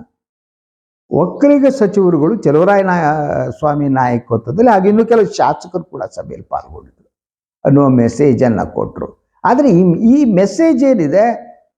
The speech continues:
ಇದು ನಿರೀಕ್ಷಿತ ಪರಿಣಾಮ ಬೀರುತ್ತೆ ಅಂತ ನನ್ಗನ್ಸಲ್ಲ. ಇದನ್ನ ಪ್ಲಾ-, ಅದಕ್ಕೆ ರಾಜಕಾರಣದಲ್ಲಿ planning is the most important thing. ನೀವು ಪ್ಲಾನ್ ಮಾಡ್ಬೇಕಾದ್ರೆ ಎಲ್ಲ ರೀತಿಯ ಆಲೋಚನೆಗಳನ್ನ ಮಾಡ್ಬೇಕು.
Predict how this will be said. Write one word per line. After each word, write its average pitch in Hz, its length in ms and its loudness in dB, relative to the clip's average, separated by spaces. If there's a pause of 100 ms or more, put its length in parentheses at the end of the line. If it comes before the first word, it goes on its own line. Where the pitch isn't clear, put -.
(200)
ಇದು 226 360 2
ನಿರೀಕ್ಷಿತ 226 520 0
ಪರಿಣಾಮ 208 420 0
ಬೀರುತ್ತೆ 147 400 -2
ಅಂತ 110 220 -10
ನನ್ಗನ್ಸಲ್ಲ. - 680 -16 (360)
ಇದನ್ನ 214 180 4
ಪ್ಲಾ-, 180 400 0
ಅದಕ್ಕೆ 226 280 2
ರಾಜಕಾರಣದಲ್ಲಿ 214 600 0
planning 175 480 0
is 180 100 2
the 170 60 0
most 151 400 -4
important 175 440 -8
thing. 156 200 -2 (880)
ನೀವು 147 240 2
ಪ್ಲಾನ್ 196 360 2
ಮಾಡ್ಬೇಕಾದ್ರೆ 233 600 2
ಎಲ್ಲ 202 440 2
ರೀತಿಯ 233 400 0
ಆಲೋಚನೆಗಳನ್ನ 185 800 0
ಮಾಡ್ಬೇಕು. 117 440 -8